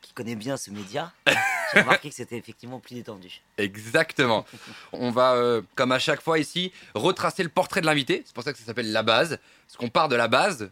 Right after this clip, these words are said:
Speaker 2: on va essayer de comprendre un peu comment, euh, Patchy a grandi, dans quel univers, dans quel environnement, avant d'arriver forcément à une étape clé qui était la Star Academy, qui
Speaker 1: Ah bon ?
Speaker 2: était quasiment un cadeau d'anniversaire, puisque, euh, je me souvenais plus, mais en fait, en, en, en retraçant les dates,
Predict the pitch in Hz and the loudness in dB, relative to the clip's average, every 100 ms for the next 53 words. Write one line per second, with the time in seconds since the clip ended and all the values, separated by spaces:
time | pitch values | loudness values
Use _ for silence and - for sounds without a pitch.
0 | - 120 127 123 120 120 - 113 127 - | -4 2 4 6 4 2 0 -4 -4 -6
1 | 120 127 120 113 127 117 117 104 95 92 | -4 -2 0 0 0 2 4 4 2 -2
2 | _ _ _ - 139 - 165 160 120 113 | _ _ _ 2 2 2 2 4 4 2
3 | 127 151 202 202 131 139 123 123 123 143 | 2 2 2 2 2 2 2 2 2 4
4 | 175 147 139 127 120 123 127 139 190 240 | 4 2 0 -2 0 0 2 4 2 0
5 | - - 113 113 127 131 127 120 - 165 | -10 -8 -2 0 2 2 2 0 0 -4
6 | - 147 139 117 110 113 - 117 92 95 | -2 -2 0 -2 -2 -4 -2 -2 -4 -4
7 | 98 - 107 101 95 110 208 _ - - | -4 0 -2 0 0 -2 -4 _ -20 -18
8 | - 113 131 143 123 151 113 - 151 156 | -8 -4 0 0 2 2 2 2 2 2
9 | 135 120 117 - 226 156 - 139 127 120 | 2 2 0 0 -2 -2 0 2 4 2
10 | 117 113 - - - - 117 143 147 131 | 2 0 -2 -16 -14 -8 -6 0 -2 0
11 | 180 120 160 120 117 110 104 107 107 120 | 0 0 0 0 0 0 0 0 -2 -2
12 | 139 - 131 123 151 - | -2 -2 0 2 0 -2